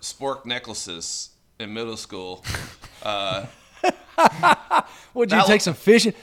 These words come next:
Speaker 2: fishing line
Speaker 1: Yeah,
Speaker 2: and, like,
Speaker 1: yeah,
Speaker 2: hang
Speaker 1: yeah.
Speaker 2: one from your
Speaker 1: And that, that, that lasted one day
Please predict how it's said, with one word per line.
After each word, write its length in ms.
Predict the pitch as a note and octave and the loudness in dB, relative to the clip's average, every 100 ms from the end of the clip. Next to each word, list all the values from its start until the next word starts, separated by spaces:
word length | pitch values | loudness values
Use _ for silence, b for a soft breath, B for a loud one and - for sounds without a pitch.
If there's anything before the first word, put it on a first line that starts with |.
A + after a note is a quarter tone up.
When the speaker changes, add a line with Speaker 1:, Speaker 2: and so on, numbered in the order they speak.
| - | -4
Speaker 2:
fishing 400 | G#3 A#3+ - A#3+ | 2 4 4 6
line 360 | A#3 B3+ C4+ | 6 6 6
Speaker 1:
Yeah, 120 | D#3 E3 | 6 6
Speaker 2:
and, 80 | |
like, 160 | F3+ E3+ | 6 4
Speaker 1:
yeah, 180 | E3+ E3 | 6 8
Speaker 2:
hang 240 | G#3 G#3+ G#3+ | 8 8 6
Speaker 1:
yeah. 180 | D3+ A3 | 6 6
Speaker 2:
one 80 | |
from 240 | G#3 A3 G#3 | 4 2 4
your 140 | A#3 G#3+ | 6 4
Speaker 1:
And 140 | C3+ | 6
that, 220 | F3 F3+ | 6 6
that, 380 | C#4+ F#3 F#3 G#3+ - - - F3+ | 8 8 6 2 -2 -2 0 2
that 120 | G3 G#3+ | 4 8
lasted 420 | G3+ F#3 F#3 D3+ | 8 8 4 0
one 280 | D#3 F#3 F3+ | 2 4 6
day 380 | E3+ D3 C3 | 4 4 0